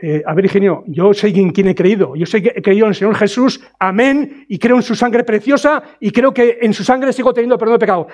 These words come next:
amén. Pero a veces, a veces dudamos. Digo, a ver, ¿cómo he sido capaz de hacer esto? ¿Cómo he sido capaz de hacer semejante burrada? Y claro, lo que no, no, dice, <laughs> "Oiga, pero ¿soy trigo o soy cizaña?".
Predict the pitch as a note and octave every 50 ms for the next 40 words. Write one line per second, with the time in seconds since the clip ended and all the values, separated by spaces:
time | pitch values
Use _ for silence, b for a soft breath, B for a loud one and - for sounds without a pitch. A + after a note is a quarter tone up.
0 | B B - G#3+ A3+ C4 D#4+ D#4 B3+ G3+ D3 B2 - _ _ _ _ _ _ -
1 | D#3 D#3 - F#3 F#3+ - A#3 A3 - - - - D3 C#3+ E3+ - A3+ G#3 E3+ D3+
2 | E3+ F3 D#3+ D3 C#3 - - _ _ _ _ _ - D#3 C#3+ D3 C#3+ E3+ E3+ E3+
3 | - - D3+ F3+ G#3 G#3 - F#3+ F3+ - D3+ C3+ F3 E3+ D3+ C3 - C3 A2+ -
4 | _ _ _ _ _ _ _ _ _ _ _ _ _ _ _ _ - E3+ F#3+ A#3
5 | A3 A3 - F#3 F3 D#3 D#3+ D3+ C3+ - G#3 A3 G3 D3 D#3 C#3 - G#3+ G#3 -
6 | E3 D3 D3 - E3+ F3+ F3+ - A3 G#3+ G3 G3+ b b b b b b b b
7 | - D3 C3 C#3 B2+ C#3+ C3 G#2 - - _ _ _ _ _ _ _ _ _ _
8 | _ _ _ _ _ _ _ _ B2+ A2 - C3+ F3+ D3+ A#2+ B2 - - C3+ C3
9 | D3+ F3 F3+ D3 C3 - - D3+ C#3+ - - D3 D3+ _ _ _ _ _ _ _
10 | _ - E3+ D3 - - - _ _ _ _ _ _ _ - E3 E3 F3 - -
11 | - _ _ _ _ _ _ _ _ _ - B2 C3 - - F3+ E3+ - G3 F#3+
12 | E3 D#3+ - E3 - - D3 - F3 D#3+ - - -